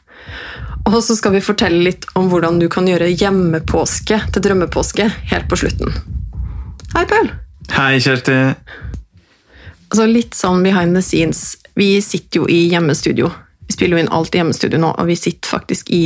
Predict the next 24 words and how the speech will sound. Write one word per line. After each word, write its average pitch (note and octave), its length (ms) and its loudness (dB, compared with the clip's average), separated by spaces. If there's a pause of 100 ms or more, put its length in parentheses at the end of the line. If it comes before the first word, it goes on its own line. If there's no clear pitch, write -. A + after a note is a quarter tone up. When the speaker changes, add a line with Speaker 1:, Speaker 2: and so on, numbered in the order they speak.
Speaker 1:
vaskerommet. - 560 -2 (480)
Speaker 2:
Det C3 80 2
er B2 80 2
helt A2+ 160 2
riktig. - 220 0 (500)
Det B2+ 160 2
er, A2+ 680 2 (1500)
det A#2 140 2
er - 20 2
et - 80 -2
vaskerom. G#2 440 2
Speaker 1:
<laughs> - 60 -8 (2000)
Altså, A3 160 2
jeg A3 80 2
har A3+ 220 2
jo F3+ 100 -2
på F#3+ 160 0
et F3+ 280 -2 (200)
tidspunkt F3 800 -2
i F#3 140 2 (100)
et E3+ 400 -2
svagt, F3+ 480 -2 (240)
vet F3 220 -2
ikke, G3 160 0